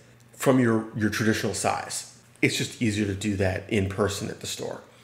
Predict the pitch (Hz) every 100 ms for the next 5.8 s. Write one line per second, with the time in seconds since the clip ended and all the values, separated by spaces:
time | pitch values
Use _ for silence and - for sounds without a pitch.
0 | - - 123 104 127 127 117 - 117 127
1 | 110 104 104 135 156 160 170 - - -
2 | - - _ - _ _ _ _ - 107
3 | 104 104 117 117 95 98 101 101 113 107
4 | - 117 113 117 117 117 - 117 120 117
5 | 107 101 - 117 151 156 170